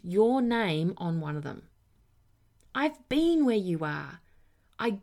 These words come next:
get what you're experiencing, and I've done the work to change it for myself. But more importantly, I've got over twenty years of H R and coaching experience, and I've got amazing results for my clients. <laughs>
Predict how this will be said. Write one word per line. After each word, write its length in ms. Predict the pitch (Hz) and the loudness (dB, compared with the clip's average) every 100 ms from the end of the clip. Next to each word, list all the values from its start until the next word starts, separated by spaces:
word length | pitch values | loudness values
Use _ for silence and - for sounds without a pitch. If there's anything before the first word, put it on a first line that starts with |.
| - | 0
get 200 | 311 247 | 0 0
what 160 | 214 | -2
you're 140 | 214 208 | 0 -2
experiencing, 720 | - - 196 175 160 - 190 | -4 -8 -6 -4 -6 -6 -4
and 80 | 220 | -2
I've 120 | 208 | 0
done 240 | 254 285 | 0 2
the 100 | 302 | 2
work 560 | 277 254 233 175 - - _ | 2 4 4 4 -2 -10 _
to 100 | - | -16
change 320 | 202 196 185 185 | -10 -6 -6 -6
it 120 | - | -8
for 80 | 185 | -8
myself. 640 | 175 165 170 - - - _ _ _ _ _ _ _ - | -8 -8 -10 -10 -14 -20 _ _ _ _ _ _ _ -12
But 160 | - | -6
more 240 | 214 247 294 | 0 0 0
importantly, 720 | 262 - 190 - 160 151 - _ _ _ | 6 8 8 4 -6 -6 -10 _ _ _
I've 180 | - 226 | -6 -4
got 160 | 240 - | -4 -4
over 160 | 202 | -4
twenty 440 | 220 - 220 220 247 | 0 2 2 2 -4
years 420 | 214 190 175 170 | -4 -2 -2 -2
of 120 | 175 - | -6 -10
H 260 | 196 185 - | -8 -8 -8
R 160 | 196 | -6
and 120 | 196 196 | -6 -6
coaching 420 | 180 180 180 170 | -8 -6 -6 -8
experience, 760 | - - 170 156 - - - - _ - - | -8 -10 -8 -8 -10 -14 -18 -20 _ -20 -6
and 100 | 214 | -2
I've 100 | 220 | 0
got 120 | 226 | 0
amazing 560 | 226 226 220 220 233 226 | 2 2 4 4 2 -2
results 380 | 226 185 - - | -2 -4 -8 -8
for 100 | 185 | -6
my 140 | 170 | -6
clients. 640 | 165 160 151 - - - _ _ _ _ _ _ _ _ _ _ _ _ - | -6 -8 -8 -12 -16 -18 _ _ _ _ _ _ _ _ _ _ _ _ -10
<laughs> 100 | 220 | 8